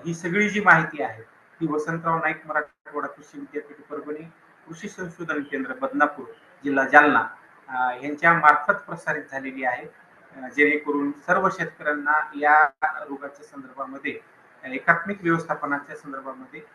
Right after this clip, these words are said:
त्यांना ही योग्य वेळी माहिती पोहोचवणं, अ, हे सर्वांचं एक आद्य कर्तव्य आहे आणि सर्व शेतकऱ्यांनी याचा अंतर्भाव करावा.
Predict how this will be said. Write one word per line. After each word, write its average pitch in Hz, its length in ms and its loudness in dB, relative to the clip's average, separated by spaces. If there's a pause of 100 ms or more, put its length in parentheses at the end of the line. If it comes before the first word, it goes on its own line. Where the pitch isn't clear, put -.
(240)
त्यांना 131 300 -2
ही 139 520 -8
योग्य 151 280 -2
वेळी 143 200 2
माहिती 127 320 -8
पोहोचवणं, 135 500 -10 (540)
अ, 123 120 -8 (680)
हे 143 80 -8
सर्वांचं 139 540 -2
एक 135 280 -10
आद्य 131 400 -2
कर्तव्य 151 460 -4
आहे 147 200 0 (580)
आणि 147 320 -4
सर्व 156 360 -2
शेतकऱ्यांनी 151 760 -8
याचा 143 180 -2
अंतर्भाव 139 460 -2
करावा. 156 380 6